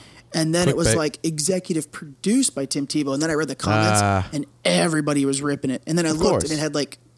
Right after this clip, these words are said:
Speaker 1: three million thumbs <laughs> down.
Speaker 2: Wish I had more hands.
Speaker 1: Yeah.
Speaker 2: Like,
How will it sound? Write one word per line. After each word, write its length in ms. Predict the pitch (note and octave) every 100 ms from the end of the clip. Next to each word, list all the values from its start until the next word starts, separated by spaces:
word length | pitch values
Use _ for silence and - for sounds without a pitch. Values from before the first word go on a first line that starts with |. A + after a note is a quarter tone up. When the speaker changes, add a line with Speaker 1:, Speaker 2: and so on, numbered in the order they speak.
| _ - - - - -
Speaker 1:
three 160 | F3+ E3
million 560 | D#3 D3+ D#3 E3+ F3 - - - -
thumbs 260 | D#3+ E3
<laughs> 20 | -
down. 260 | - G3 - - - - - C3
Speaker 2:
Wish 120 | -
I 20 |
had 160 | A2 A2+
more 160 | A#2+ B2+
hands. 560 | B2 F#2+ C#2 B1 -
Speaker 1:
Yeah. 220 | D#3+ C#3+
Speaker 2:
Like, 80 | D#2+